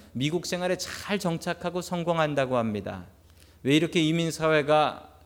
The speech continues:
잘 성장할까요? 그 이유는, 여러분, 이민자들이 제일 먼저 미국 땅에 와서 지은 것은 자기의 집이 아니라 교회였습니다. 천구백삼 년에 교회 먼저 짓고 자신의 집을 지었습니다.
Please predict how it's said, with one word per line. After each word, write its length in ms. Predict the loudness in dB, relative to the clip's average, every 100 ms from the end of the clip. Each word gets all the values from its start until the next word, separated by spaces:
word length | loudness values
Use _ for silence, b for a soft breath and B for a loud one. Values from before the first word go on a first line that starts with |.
| -20 _ _ _ -20 -20 -6
잘 240 | 0 0
성장할까요? 840 | 0 0 2 2 2 2 2 2 -2
그 240 | 0 0
이유는, 520 | 2 4 4 2 0 -8 -20 -20 -20 B B B B
여러분, 300 | 0 2 4
이민자들이 600 | 4 4 2 4 2 2
제일 420 | -2 2 4 4 4
먼저 380 | 2 2 2
미국 340 | 0 0 -4 -4
땅에 220 | -2 0
와서 240 | 0 -2
지은 340 | -4 -4 -4 -2
것은 460 | -6 -4 -2 -2
자기의 400 | -2 -2 0 -2
집이 340 | -4 -8 -2 -2
아니라 540 | 0 2 2 2 -2 -10 -20 -20 -20 -20 -20 _
교회였습니다. 760 | 0 0 2 -2 -6 -12 -18 -20 -20 -20 _ _ _ -16
천구백삼 760 | -10 -6 -6 -6 -8 -10 -10 -8
년에 340 | -6 -8 -12 b b b b 0
교회 360 | 2 4 4
먼저 500 | 4 2 2 0 -2
짓고 880 | -4 -8 -12 -18 -4 -2 -2 -6 -16 -20 -20 -20 -20 -18
자신의 420 | -16 -10 -10 -8 -8
집을 300 | -8 -10 -10
지었습니다. 520 | -12 -16 -18 -20